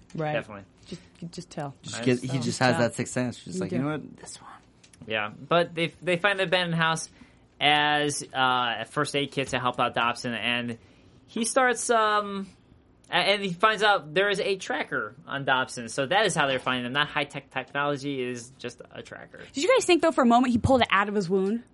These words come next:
Speaker 1: I was kinda hoping, like, they, during surgery, could put something in him just
Speaker 2: Ah.
Speaker 1: in case to be, like, preemptively putting it in.
Speaker 2: I, I didn't think that,
Speaker 1: I was
Speaker 2: but
Speaker 1: like,
Speaker 2: that
Speaker 1: "It
Speaker 2: would've
Speaker 1: doesn't
Speaker 2: been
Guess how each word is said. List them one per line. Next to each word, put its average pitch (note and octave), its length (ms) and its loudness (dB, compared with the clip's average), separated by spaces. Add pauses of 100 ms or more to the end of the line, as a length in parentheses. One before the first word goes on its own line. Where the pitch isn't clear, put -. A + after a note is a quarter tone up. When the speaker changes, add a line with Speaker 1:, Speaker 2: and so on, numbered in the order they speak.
(200)
Speaker 1:
I A#3+ 40 2
was B3+ 80 -2
kinda D#4 220 0
hoping, C4+ 240 2
like, G#3 200 2
they, A3 180 2
during G#3+ 320 2
surgery, A3 260 -4
could G3 140 0
put C4+ 200 -2
something A#3 380 2
in G#3 200 0
him B3 340 0 (300)
just B3+ 280 6
Speaker 2:
Ah. G#3+ 40 0
Speaker 1:
in B3 100 2
case A#3+ 280 0
to - 80 -8
be, G#3+ 140 2
like, G3+ 180 4
preemptively B3 960 0
putting A#3 260 -2
it G3 120 0
in. F#3+ 180 2
Speaker 2:
I, D3 280 4
I - 20 6
didn't E3+ 220 2
think E3 140 0
that, E3 100 6
Speaker 1:
I - 20 6
was D4+ 60 8
Speaker 2:
but F4 40 8
Speaker 1:
like, F#4 120 8
Speaker 2:
that - 20 2
Speaker 1:
"It - 40 2
Speaker 2:
would've - 40 2
Speaker 1:
doesn't B4+ 100 6
Speaker 2:
been - 20 4